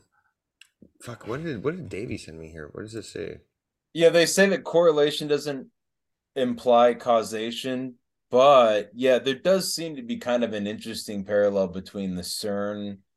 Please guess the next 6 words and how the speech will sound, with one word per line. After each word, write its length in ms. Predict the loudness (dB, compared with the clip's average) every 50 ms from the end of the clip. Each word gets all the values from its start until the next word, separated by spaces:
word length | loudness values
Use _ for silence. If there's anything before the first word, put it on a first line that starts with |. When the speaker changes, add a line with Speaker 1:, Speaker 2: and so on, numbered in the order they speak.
| _ _
Speaker 2:
stuff 720 | -10 -10 -8 -6 0 2 2 2 2 -2 -6 -18 -20 -20 _ _ _ _ _ _ _ _ -14 -10
and, 720 | -6 -4 -2 0 0 0 -2 -2 -2 -4 -4 -4 -6 -8 -10 -12 -6
uh, 540 | -2 2 2 4 4 4 4 4 4 2 0 -2 -8 _ _ _ _ _ _ _ -18
the 200 | -12 -6 -4 -2
emergence 640 | -2 -2 0 0 0 0 -2 -4 -6 -6 -6 -4 -2
of 240 | -2 -2 -2 -4